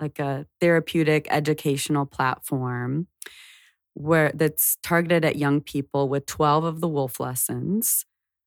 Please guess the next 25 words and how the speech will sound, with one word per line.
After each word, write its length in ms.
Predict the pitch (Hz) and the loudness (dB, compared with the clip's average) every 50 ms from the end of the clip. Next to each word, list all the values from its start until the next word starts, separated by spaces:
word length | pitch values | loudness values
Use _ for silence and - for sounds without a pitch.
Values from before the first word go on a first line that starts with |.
| _ _ _ - | _ _ _ -4
um, 280 | 151 143 135 135 139 | -2 -2 0 0 0
the 100 | 139 147 | -2 -2
twelve 340 | 143 - - 143 139 139 139 | -4 -2 -2 -2 -2 0 -2
that 80 | 147 143 | -2 -2
are 80 | 143 | -2
presented 440 | 143 - 147 135 143 139 139 135 131 | -2 -2 -2 -2 -2 -2 -2 -4 -4
in 120 | 131 135 | -6 -6
Teo's 400 | 139 - 135 127 131 135 143 143 | -6 -6 -6 -6 -6 -6 -8 -8
book. 540 | - _ 139 131 127 139 - - _ - - _ _ _ _ _ _ _ _ _ _ _ | -6 _ -2 -2 -2 -2 -4 -8 _ -20 -20 _ _ _ _ _ _ _ _ _ _ _
Uh, 300 | - 151 147 143 139 139 | -8 -6 -4 -4 -4 -6
but 180 | 131 135 160 151 | -4 -4 0 0
it's, 380 | 165 156 - - - - - - - | 0 2 2 0 0 -2 -4 -6 -6
the 100 | - 170 | -4 0
book 220 | 151 180 160 - | 0 0 0 0
is 120 | 175 147 147 | -2 -2 -2
written 200 | 143 147 147 147 | -2 0 0 0
a 60 | 143 | 0
little 140 | 143 143 139 | 0 -2 -2
bit 120 | 143 - | -4 -2
more 160 | - 143 139 135 | -2 -2 -2 -2
for 160 | - - 147 | -2 0 0
adults, 540 | 147 147 143 196 190 202 202 202 - - - | 0 2 4 4 4 4 4 2 0 0 2
and 160 | 160 156 156 | 2 2 2
this, 380 | 156 160 151 - - - - - | 2 2 2 0 0 0 -2 -2
uh, 80 | - | -4